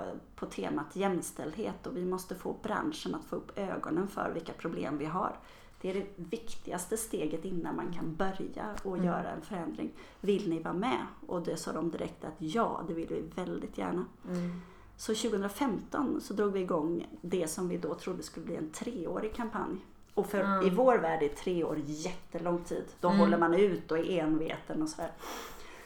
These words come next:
Speaker 1: Och så la vi ganska mycket av våra, eh, och byggnadsresurser ner i den här kampanjen. Så det var stortavlor på stan och, och vi gjorde små filmer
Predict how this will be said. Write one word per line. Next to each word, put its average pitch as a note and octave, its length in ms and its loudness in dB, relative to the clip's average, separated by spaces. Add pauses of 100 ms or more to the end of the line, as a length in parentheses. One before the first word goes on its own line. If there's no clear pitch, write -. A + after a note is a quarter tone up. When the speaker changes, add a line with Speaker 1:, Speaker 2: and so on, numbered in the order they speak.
(120)
Speaker 1:
Och F#3 80 0
så G3 80 4
la G3+ 200 6
vi E3 80 6
ganska F3 280 0
mycket G#3+ 460 -2
av G3+ 100 2
våra, G3 400 0 (140)
eh, F3 380 -2
och F3+ 160 -2
byggnadsresurser F3+ 880 -4 (100)
ner F#3 140 0
i - 40 -2
den E3+ 80 0
här F3 160 -2
kampanjen. F3+ 480 -4
Så - 120 -10
det F#3+ 100 0
var - 100 -4
stortavlor F#3 640 -2
på F#3 120 -8
stan F3+ 600 0
och, E3+ 320 -4
och E3+ 140 -4
vi D#3+ 360 -4 (840)
gjorde G#3 280 4
små F#3+ 240 0
filmer G3 760 4